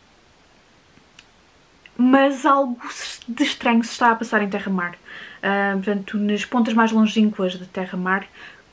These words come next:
a magia está a desaparecer.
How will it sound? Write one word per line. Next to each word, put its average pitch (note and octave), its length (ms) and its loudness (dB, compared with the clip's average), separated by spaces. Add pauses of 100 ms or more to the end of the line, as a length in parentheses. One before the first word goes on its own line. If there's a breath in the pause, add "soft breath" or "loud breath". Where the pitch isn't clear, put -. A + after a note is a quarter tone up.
(100)
a G3+ 140 0
magia G#3 640 4 (160)
está - 480 2
a G3+ 80 -2
desaparecer. F#3+ 680 -6